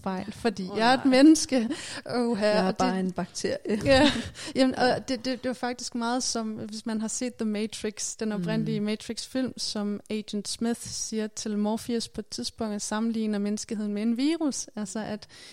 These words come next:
Speaker 1: at vi ikke lever i overensstemmelse med det,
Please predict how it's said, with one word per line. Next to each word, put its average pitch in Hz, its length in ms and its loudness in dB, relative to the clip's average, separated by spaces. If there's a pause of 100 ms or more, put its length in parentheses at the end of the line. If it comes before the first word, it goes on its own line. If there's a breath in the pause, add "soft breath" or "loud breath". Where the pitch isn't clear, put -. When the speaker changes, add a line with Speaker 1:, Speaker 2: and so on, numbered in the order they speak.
(100)
Speaker 1:
at 214 140 -2
vi 233 80 2
ikke 269 260 4
lever 202 500 2
i 196 200 -2
overensstemmelse 190 800 -2
med 190 120 -2
det, 208 260 -2